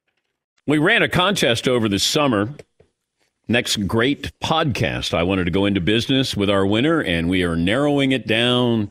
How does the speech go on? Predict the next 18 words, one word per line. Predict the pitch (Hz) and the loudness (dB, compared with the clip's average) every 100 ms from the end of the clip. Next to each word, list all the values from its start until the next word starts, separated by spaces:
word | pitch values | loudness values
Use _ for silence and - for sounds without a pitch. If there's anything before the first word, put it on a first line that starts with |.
| - | -4
to | 85 | -2
the | 78 78 76 73 73 76 76 | 0 0 0 0 0 0 -2
final | - 95 113 120 98 | -2 -2 0 0 -2
ten. | - - 151 139 78 90 104 - - - | -6 -4 0 0 0 -2 -4 -10 -20 -10
Next | 87 101 - 104 | -2 -2 -2 -2
great | 104 117 - | -2 -2 -4
podcast | - 120 123 95 113 104 98 - - | -2 0 0 -2 0 0 -2 -6 -4
dot | 95 95 - | -2 -2 -2
com. | 117 113 135 165 - - _ _ _ _ - | -2 0 0 -4 -8 -20 _ _ _ _ -4
And | 87 87 | -2 0
the | 90 104 | 0 0
entries, | 131 143 - 147 139 113 | 0 -2 -2 0 0 0
we | 104 | 0
got | 117 117 | 2 2
over | 113 104 | 0 -2
two | - 180 | -2 -4
thousand | 175 - 131 135 120 104 | -2 -2 0 0 0 0
entries, | 101 104 - 62 - - | 0 -2 -4 -4 -4 -6